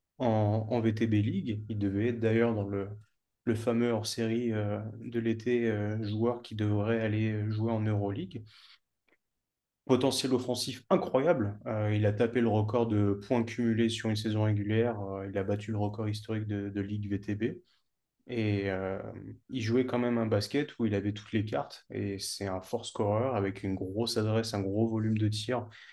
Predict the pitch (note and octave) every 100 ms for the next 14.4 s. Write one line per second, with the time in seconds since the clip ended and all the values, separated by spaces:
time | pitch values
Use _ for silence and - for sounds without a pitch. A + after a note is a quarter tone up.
0 | - _ - A2 A2 A#2 A2+ G#2+ A2 G#2
1 | G#2+ C3 D3+ - - _ _ - G#2+ A2+
2 | B2+ A2+ G#2 G2+ G#2 G#2 A#2 A2 C3+ C#3
3 | A#2 A2+ A2 G2 G2 G2 G2 G2+ G#2+ _
4 | _ - A#2+ A2+ C3 B2+ A#2 A2 A2+ A2
5 | A#2+ B2+ B2+ C#3 A#2+ G2+ G#2 G#2 A2+ A2
6 | A#2+ A#2 A#2 A#2 B2 G#2+ G#2 - _ _
7 | _ - B2+ A2 G#2+ G2+ A#2 B2 A#2 A#2+
8 | A#2+ B2 G#2 G#2+ - A2+ G#2+ G#2+ G#2+ A2
9 | A2 G2+ G#2 D3+ - - G#2 C3 C3 G2+
10 | G#2 E3 C#3 B2+ A2 G#2+ E3 - - -
11 | _ _ _ _ _ _ - G#2+ A2 A2
12 | B2 - B2 A2+ B2+ C3 D#3 - G#2+ -
13 | B2+ B2+ A2+ - B2+ B2 A2 G#2+ A#2 -
14 | G#2+ G#2+ -